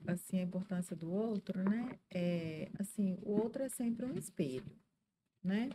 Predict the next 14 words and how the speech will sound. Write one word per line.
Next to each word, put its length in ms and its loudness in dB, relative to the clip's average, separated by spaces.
Não, 440 2
eu 120 2
não 140 4
consigo 500 0
ver 400 4
aquilo 300 0
que 100 -2
não 180 2
faz 260 -2
o 40 0
menor 260 4
sentido 380 -2
pra 240 -4
mim. 180 0